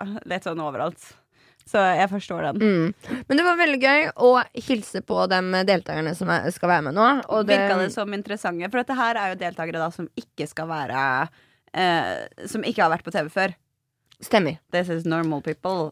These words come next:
Speaker 2: N-, normal people.
Speaker 1: Helt normal people.
Speaker 2: Ja, du er vel
Speaker 1: Ja.
Speaker 2: ikke helt normal når du melder deg på, eh, reality-T V?
Speaker 1: Nei.
Speaker 2: Nei.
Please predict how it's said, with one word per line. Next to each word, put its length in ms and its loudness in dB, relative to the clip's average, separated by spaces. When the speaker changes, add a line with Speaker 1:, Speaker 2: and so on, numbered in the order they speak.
Speaker 2:
N-, 460 -6
normal 480 2
people. 300 0
Speaker 1:
Helt 280 0
normal 400 -6
people. 300 -8
Speaker 2:
Ja, 80 4
du 160 2
er 160 8
vel 180 2
Speaker 1:
Ja. 120 -2
Speaker 2:
ikke 200 -2
helt 440 -6
normal 500 0
når 180 -4
du 160 -2
melder 360 -2
deg 180 -4
på, 160 2
eh, 600 0
reality-T 600 0
V? 260 0
Speaker 1:
Nei. 300 -4
Speaker 2:
Nei. 180 0